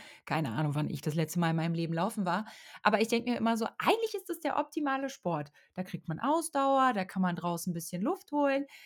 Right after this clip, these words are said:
Das würde, glaube ich, auch ganz gut zu mir passen. Aber wirklich, ich habe immer 'ne Ausrede.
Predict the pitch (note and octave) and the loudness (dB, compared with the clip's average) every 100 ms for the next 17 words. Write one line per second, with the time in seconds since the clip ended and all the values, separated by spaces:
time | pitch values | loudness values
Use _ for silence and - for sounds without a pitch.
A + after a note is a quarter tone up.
0 | - G3 G#3 A#3 D#4 B3+ A3+ G#3+ G3+ G#3 | -8 -6 0 2 4 4 2 0 -4 -2
1 | F#3+ F#3 F3+ D#3 D#3 F3 B3 D4 D4 - | -4 -4 -8 -8 -8 -6 -8 -8 -6 0
2 | G#3+ A3+ - - G#3 A#3 F#3+ - A#3 B3+ | 2 2 0 -4 -4 -2 -4 -4 -2 -4
3 | C4+ _ C4+ E4+ F#4 G#3+ - D#3 - D3+ | -4 _ 2 4 4 2 0 -6 -6 -6
4 | C#3+ | -6